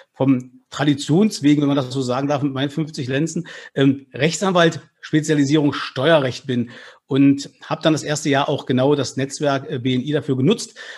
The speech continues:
und hab dann aber irgendwann meiner Passion folgend gesagt, ich möchte eigentlich nur noch das machen, was mir Spaß macht. Und ich muss sagen, ich hab meine Frau kennengelernt, als ich ein Wohnmobil mieten wollte, hab die dann anderthalb Jahre später geheiratet, bin der glücklichste Mensch der Welt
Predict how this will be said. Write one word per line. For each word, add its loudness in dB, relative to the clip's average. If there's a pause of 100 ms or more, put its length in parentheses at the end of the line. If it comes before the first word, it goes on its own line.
und -6
hab -2
dann 0
aber 0
irgendwann 2
meiner 2
Passion 0
folgend 2
gesagt, -4 (220)
ich -18
möchte -2
eigentlich 2
nur 6
noch -2
das -2
machen, -4
was -2
mir 4
Spaß -2
macht. -2 (360)
Und 0
ich -4
muss 0
sagen, 0
ich -2
hab -2
meine 2
Frau -2
kennengelernt, 0
als -4
ich -12
ein -6
Wohnmobil 4
mieten 0
wollte, 2 (340)
hab -20
die -4
dann -2
anderthalb 0
Jahre 0
später -2
geheiratet, 0
bin 2
der 2
glücklichste -6
Mensch 2
der 2
Welt 2